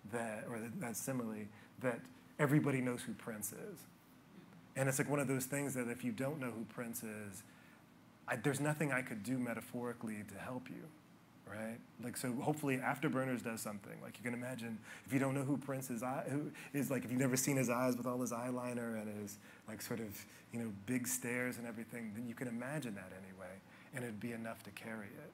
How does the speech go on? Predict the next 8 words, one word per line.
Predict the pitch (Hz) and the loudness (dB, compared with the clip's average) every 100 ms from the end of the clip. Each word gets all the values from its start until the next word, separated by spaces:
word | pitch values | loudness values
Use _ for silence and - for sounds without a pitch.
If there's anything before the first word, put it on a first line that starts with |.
| - - | -18 -14
And, | 110 107 120 | -12 -8 -6
um, | 107 98 98 90 - - | -6 -8 -10 -14 -18 -12
and | - | -4
if | 135 | -2
nothing | 135 147 147 127 | 0 -2 -2 -4
else, | 143 127 110 - - - - | -4 -4 -8 -12 -18 -20 -10
everybody | 120 135 139 135 | -2 2 2 2
knows | 127 123 123 120 113 110 | 0 0 -2 -2 -4 -6